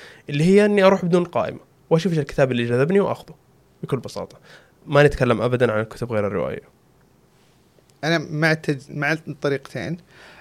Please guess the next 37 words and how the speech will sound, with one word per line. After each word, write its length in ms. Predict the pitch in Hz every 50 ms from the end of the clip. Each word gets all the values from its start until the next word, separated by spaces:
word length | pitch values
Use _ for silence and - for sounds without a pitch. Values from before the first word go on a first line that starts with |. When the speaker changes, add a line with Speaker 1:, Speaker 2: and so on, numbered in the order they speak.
| _ - -
Speaker 2:
ال-، 320 | 143 143 139 139 135 -
حتى 320 | - - 214 208 - -
في 140 | 170 - 160
ال-، 680 | 147 139 139 135 131 131 127 127 127 123 - - - - - _ _ _ -
مو 200 | 170 147 160 185
بالضرورة 380 | 170 170 151 151 151 151 143 143
يكون 200 | 139 139 147 135
شيء 240 | 120 143 139 131 120
علمي، 240 | 135 139 135 131 123
يعني 340 | 120 - - 117 113 131
مثلًا 280 | 131 131 - 139 127 123
فلسفة 500 | 117 - 139 131 123 - - 127 - -
أو 420 | - - - - 127 123 123 123 120
شيء، 380 | - - 131 127 120 120 120
آه، 220 | 120 - 123 - 127 123 _ _ _ _ _ _ _ _
في 60 | - 143
الفيزياء 580 | 123 - - 143 139 135 127 123 131 123 117
أو 200 | 120 120 117 - 123 139 - - -
اللي 320 | - - - - 131 131
يحتاج 260 | 131 - - - 147 131
تدرج. 500 | - - 147 135 139 127 120 123 123 -
حتى 280 | - 202 190 - 180
كقارئ، 520 | 160 - 156 - - 170 156 156 170 196 - - _ - - - - - - -
إذا 200 | 147 151 165 185
أنا 100 | 185 175
ماني 180 | 180 196 196
متعود 420 | 180 - - 147 175 185 180 165 -
أقرأ 240 | - - - 151 -
كتب 280 | - - - - 156
ثقيلة 400 | 139 151 135 135 131 120 - 127 - _ _ _ _ _ _ _ _ _ _ -
أو 80 | 139
صفحاتها 480 | 135 - 143 - - 160 156 - - 147
كثيرة 380 | 135 - - 143 131 - - -
أو، 400 | - - 65 - - 67 69 69
آه، 260 | 64 60 65 139 - _ - - - - - _ _ -
لغتها 360 | 143 135 160 156 156 - 147
صعبة 460 | 135 - 147 135 107 98 82 - -